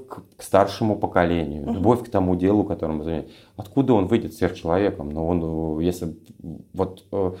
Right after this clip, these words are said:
Speaker 1: ты у меня самый лучший, ну, иди туда, и он с этим, э, он будет один самый лучший вот с такой короной, но с этой ко-, э, с этой короной ему жить, ему будет очень тяжело.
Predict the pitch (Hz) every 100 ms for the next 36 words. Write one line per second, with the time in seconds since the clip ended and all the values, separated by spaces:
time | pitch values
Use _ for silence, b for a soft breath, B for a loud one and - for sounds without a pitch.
0 | B - 113 107 104 117 113 113 107 101
1 | 107 107 - 104 104 110 127 170 B B
2 | B B B 104 104 - 104 104 95 92
3 | 87 82 90 85 95 92 85 95 92 90
4 | 92 92 - 87 - 92 107 90 107 156
5 | 160 90 76 - 87 87 85 - 90 90
6 | 85 95 92 90 90 90 90 90 92 87
7 | 87 90 90 110 - 78 76 82 80 80
8 | - 135 147 131 -